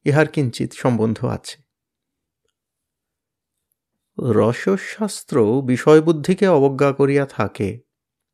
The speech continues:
সুতরাং মানুষের মৌলিক মূল্য লইয়া দর কষাকষি রসের হাটে চলিবে কিনা তাহাতে সন্দেহ আছে।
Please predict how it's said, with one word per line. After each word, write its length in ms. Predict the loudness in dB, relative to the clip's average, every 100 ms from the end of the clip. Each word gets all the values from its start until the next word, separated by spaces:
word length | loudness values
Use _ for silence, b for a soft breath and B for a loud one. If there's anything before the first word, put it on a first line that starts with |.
| _ _ _ _ _
সুতরাং 400 | -4 0 2 2
মানুষের 560 | 2 2 0 0 2 2
মৌলিক 580 | 2 0 0 0 -2 -4
মূল্য 320 | -2 0 4 4
লইয়া 440 | 6 4 4 2
দর 280 | 2 2 0
কষাকষি 880 | -6 -4 -6 -6 -6 -4 -4 -4 _ _ _ _ _ 0
রসের 500 | 2 2 2 0 2
হাটে 280 | 2 2 0
চলিবে 440 | 0 0 2 0
কিনা 520 | 0 0 0 0 -2 -4
তাহাতে 340 | -2 -2 -4
সন্দেহ 500 | -6 -4 0 0 0
আছে। 480 | -4 -6 -8 -8 -8